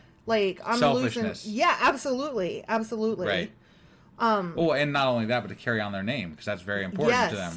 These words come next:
Speaker 2: you
Speaker 1: yes,
Speaker 2: know?
Speaker 1: that's true.
Speaker 2: So.
Speaker 1: That is true. So, um, so that was that. Um, another thing we had a question about was the City of Palms.
Speaker 2: Yeah,
Speaker 1: We were like, "The
Speaker 2: 'cause
Speaker 1: fuck is that?"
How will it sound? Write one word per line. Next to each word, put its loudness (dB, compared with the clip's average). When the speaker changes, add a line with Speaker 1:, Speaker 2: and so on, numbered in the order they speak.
Speaker 2:
you -6
Speaker 1:
yes, 0
Speaker 2:
know? -14
Speaker 1:
that's -2
true. -4
Speaker 2:
So. -4
Speaker 1:
That -2
is -4
true. -6
So, 2
um, -2
so -12
that 2
was -2
that. 2
Um, 0
another 2
thing 2
we -2
had -2
a -2
question -4
about 2
was 4
the -4
City -2
of -4
Palms. -6
Speaker 2:
Yeah, 0
Speaker 1:
We -6
were -2
like, -4
"The -2
Speaker 2:
'cause -2
Speaker 1:
fuck -2
is -4
that?" -6